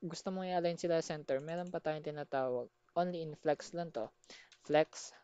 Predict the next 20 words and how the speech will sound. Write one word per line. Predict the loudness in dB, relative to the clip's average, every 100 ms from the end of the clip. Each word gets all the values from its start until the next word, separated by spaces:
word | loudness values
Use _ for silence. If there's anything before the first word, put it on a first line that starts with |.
| _
start. | -18 -2 0 0 -4 _ _ _ _ _ _ -20 -20 -20 _ _ _ _ _ _ _ _ _ _ -20 _ _ _ _
So, | -6 -6
flex | 2 2 2 2
start, | 4 4 0 -12 _ _ _ _
ah, | 4 6 6 2 -4 _ _ _ _ _ _ _ _ _ -4 4
horizontally, | 6 6 6 4 4 4 4 -2 -8 _ _ _ _ _ _ -20 _
ife-flex | 2 4 4 2 0
niya | -2 0
yan, | 0 0 -4 -2
ah, | 0 2 0 0
be-, | 0 0 _ _ -20 -20 -20 _ -20 _ _ -8
in | -4
the, | 0 2 2 0 -2 -6 -14 _ _
ah, | 4 4 2 -4 _ _ _ _ _ _
kung | -4 -2 -2 -8
imagine | -6 0 0 0 -2 -2
na | -2
lang | -2 -2
nandito | -4 0 0 2
yung, | 2 2 0